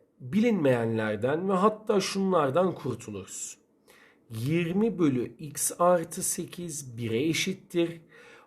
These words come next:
O halde x artı sekiz yirmiye, yani x on ikiye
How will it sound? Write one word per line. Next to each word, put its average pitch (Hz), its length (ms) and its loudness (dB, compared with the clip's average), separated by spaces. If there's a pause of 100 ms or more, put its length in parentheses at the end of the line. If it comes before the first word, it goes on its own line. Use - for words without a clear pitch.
O 120 200 2
halde 120 300 4
x - 580 -8
artı 170 440 0
sekiz 143 640 -6
yirmiye, 117 840 0 (340)
yani 107 440 0 (100)
x - 580 -6 (400)
on 175 160 2
ikiye 131 840 2